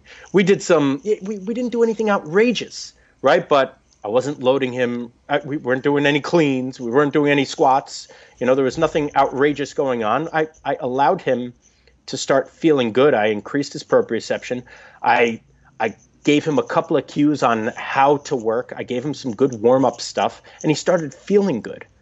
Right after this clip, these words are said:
right? Like, what is the goal? What are we trying to accomplish? Am I trying to get this athlete to run a four four, even though every single time he runs a four four, he pulls his hamstring? Or am I trying to get him to run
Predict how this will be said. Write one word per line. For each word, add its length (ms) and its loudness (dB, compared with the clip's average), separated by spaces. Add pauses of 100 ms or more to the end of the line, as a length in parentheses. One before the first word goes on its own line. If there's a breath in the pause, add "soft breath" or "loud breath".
(140)
right? 260 2
Like, 200 -2
what 220 2
is 140 -4
the 120 -2 (140)
goal? 320 4
What 160 -2
are 60 0
we 140 -4
trying 280 -6
to 100 -4
accomplish? 540 -8 (400 loud breath)
Am 160 2
I 100 4
trying 300 0
to 60 0
get 220 -2
this 140 -6
athlete 480 -2 (360 soft breath)
to 140 -2
run 180 4
a 60 0
four 240 0
four, 420 0 (480)
even 200 0
though 120 6
every 180 2
single 240 -2
time 220 -2
he 60 -4
runs 200 0
a 40 -10
four 200 -2
four, 220 0
he 60 2
pulls 220 0
his 100 -8
hamstring? 440 -2 (380 soft breath)
Or 180 0
am 120 2
I 100 4
trying 260 0
to 60 -2
get 200 2
him 120 0
to 120 -10
run 480 0